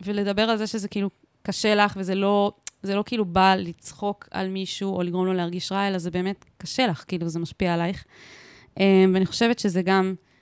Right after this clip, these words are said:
יעזור לבן אדם, כאילו, לבוסית שלך, אה, בבוא היום, כשיהיה לך את האומץ ואת הכלים לדבר איתה,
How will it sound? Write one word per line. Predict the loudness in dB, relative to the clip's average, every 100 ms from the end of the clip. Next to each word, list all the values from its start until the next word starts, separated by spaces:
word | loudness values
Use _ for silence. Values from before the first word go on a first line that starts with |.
| _
יעזור | -4 -4 0 2 2 0 -6 _
לבן | -10 -6 -6
אדם, | -4 -4 -4
כאילו, | -8 -6 -4
לבוסית | 2 2 2 -2
שלך, | 2 2 2 -4 -6 -2
אה, | 0 0
בבוא | -2 2 4
היום, | 4 4 0 -4
כשיהיה | -6 -2 0
לך | 0
את | -2
האומץ | -2 0 -2 -2
ואת | -4
הכלים | -4 -4 2 4 6 4
לדבר | 2 2 2
איתה, | 2 2 2